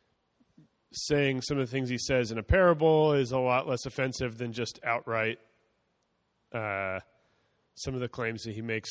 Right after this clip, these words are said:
later in his ministry that are the inflammatory things that get him, get him crucified. No, that, that seems right to me. I mean, um, yeah, there's even some non-parabolic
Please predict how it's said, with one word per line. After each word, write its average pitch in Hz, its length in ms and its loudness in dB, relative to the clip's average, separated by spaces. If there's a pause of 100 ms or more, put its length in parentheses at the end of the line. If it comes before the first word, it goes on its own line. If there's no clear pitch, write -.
later 104 480 -6
in 110 140 -8
his 101 120 -8
ministry 117 480 -6
that 107 160 -6
are 101 160 -4
the 104 160 -6
inflammatory 104 640 -6
things 101 280 -12
that 107 80 -8
get 101 120 -12
him, 98 160 -12 (300)
get 113 120 -6
him 101 80 -8
crucified. 117 640 -4 (1200)
No, 214 120 6
that, 226 260 4
that 226 180 4
seems 190 300 2
right 135 220 4
to 127 80 -6
me. 113 300 0 (120)
I 147 60 0
mean, 139 440 2 (120)
um, 113 400 0 (1400)
yeah, 147 240 2
there's 170 320 0 (200)
even 214 280 2
some 165 220 0
non-parabolic 131 1000 4